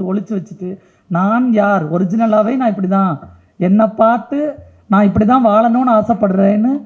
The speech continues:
பத்து நாட்கள் அந்த, ஆ, பெண் உடையில வாழ்ந்துட்டு, பதினோராவது நாள் தன்னுடைய விருப்பமே இல்லாத அந்த ஆண் உடையை போட்டுக்கிறதோட வலி அவங்களால யாராலையும் உணர முடியாது, உங்க ஒருத்தராலையும் உணர முடியாது.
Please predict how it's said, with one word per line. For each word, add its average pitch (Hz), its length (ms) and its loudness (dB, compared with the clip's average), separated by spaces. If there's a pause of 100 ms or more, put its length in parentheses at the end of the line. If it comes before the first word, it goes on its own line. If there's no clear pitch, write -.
(460)
பத்து 175 260 -2
நாட்கள் 220 580 0
அந்த, 175 240 0 (800)
ஆ, 170 180 4
பெண் 208 440 2
உடையில 185 400 4
வாழ்ந்துட்டு, 175 580 0 (500)
பதினோராவது 240 600 4
நாள் 220 360 2
தன்னுடைய 190 400 0 (440)
விருப்பமே 247 520 2
இல்லாத 233 280 4
அந்த 208 160 2
ஆண் 196 340 2
உடையை 202 200 2
போட்டுக்கிறதோட 185 800 0
வலி 190 340 0
அவங்களால 175 380 0
யாராலையும் 165 540 0
உணர 147 160 0
முடியாது, 131 420 -4 (580)
உங்க 165 160 0
ஒருத்தராலையும் 190 800 2
உணர 156 140 2
முடியாது. 135 380 0